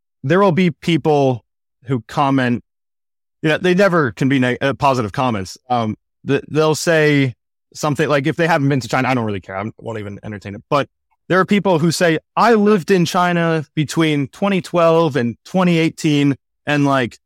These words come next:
you may be showing a little pocket of China, but that's not accurate. And you know it and I know it." And it's like, wow, I didn't expect the people, like, who really wanna, to, like, harp in on this to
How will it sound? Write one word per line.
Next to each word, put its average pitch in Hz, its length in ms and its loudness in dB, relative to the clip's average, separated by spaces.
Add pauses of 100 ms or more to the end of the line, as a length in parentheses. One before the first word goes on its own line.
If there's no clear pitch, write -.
(120)
you 247 160 4
may 233 180 6
be 180 120 0
showing 180 340 2
a 135 40 2
little 160 280 2
pocket 151 480 0
of 107 160 -4
China, 113 340 -4
but 120 140 -6
that's 196 280 0
not 180 200 2
accurate. 151 500 0
And 123 100 0
you 196 160 4
know 170 240 4
it 143 40 2
and 135 120 -2
I 170 200 0
know 156 240 0
it." - 160 -6 (340)
And 202 140 4
it's 233 140 0
like, 254 240 0
wow, 220 260 4
I 135 80 2
didn't 285 200 2
expect - 440 -4
the 139 160 0
people, 196 600 2 (220)
like, 156 200 0
who 156 100 -2
really 190 380 2
wanna, 151 420 2 (920)
to, 127 200 0
like, 113 200 -2
harp 170 300 0
in 180 140 2
on 117 160 -2
this 104 240 -12 (400)
to 135 140 0